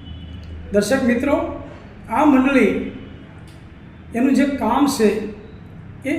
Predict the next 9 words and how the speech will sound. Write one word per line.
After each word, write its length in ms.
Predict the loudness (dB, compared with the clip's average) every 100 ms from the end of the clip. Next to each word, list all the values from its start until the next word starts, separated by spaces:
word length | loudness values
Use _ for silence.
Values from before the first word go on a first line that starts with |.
| -2
એટલું 260 | -2 0 2
બધું 280 | 4 4 4 2 -4 -10 -6
પૂરજોશમાં 800 | 2 2 6 4 6 4 4 2 -4 -10 -14 -16 -18 -18 -18 -18 -18 -18 -6 0
અને 180 | 2 2 -2 -6
સુવ્યવસ્થિત 760 | -6 -2 0 4 4 4 2 -2 -2
કામ 220 | -2 0
છે. 200 | 0 0 -2 -2 -8 -14 -16 -18 -20 -20 -18 -18 -16 -16 -2
લોકોના 560 | 4 4 6 6 6 6
જે 80 | 0